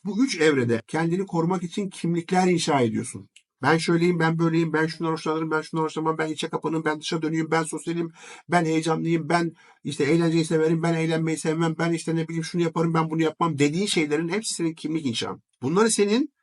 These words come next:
farkında ol ya da olmayarak ya da olarak şuur altın sana kakaladı.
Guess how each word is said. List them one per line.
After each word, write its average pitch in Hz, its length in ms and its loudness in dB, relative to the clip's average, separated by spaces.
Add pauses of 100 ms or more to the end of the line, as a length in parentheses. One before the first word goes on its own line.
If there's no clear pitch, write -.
(400)
farkında 185 600 2
ol 214 520 4
ya 170 140 2
da 160 80 4
olmayarak 156 760 4
ya 110 100 -6
da 131 100 2
olarak 226 480 4 (320)
şuur 220 460 -2
altın 139 380 4
sana 196 500 2 (480)
kakaladı. 151 480 0